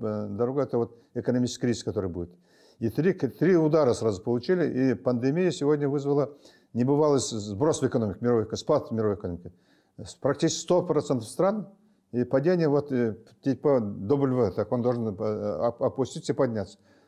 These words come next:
Все ожидают, что будет подниматься. От нефтяного кризиса вроде потихоньку поднимается.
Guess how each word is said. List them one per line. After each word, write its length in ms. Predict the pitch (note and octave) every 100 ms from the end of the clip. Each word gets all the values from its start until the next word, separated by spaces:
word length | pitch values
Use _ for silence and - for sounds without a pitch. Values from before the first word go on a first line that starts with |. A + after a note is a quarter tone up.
| _ -
Все 180 | D#3+
ожидают, 380 | F3 D3 D3+ E3
что 160 | - C#3+
будет 200 | C#3 C#3
подниматься. 420 | C3+ C3+ A2+ B2+
От 120 | B2
нефтяного 360 | C#3 D#3 D#3+ D3+
кризиса 260 | D3+ C#3+
вроде 180 | D3 C3+
потихоньку 440 | B2 D3+ D3+ C#3+ C#3+
поднимается. 680 | C3+ E3 G#3+ - G2+ F2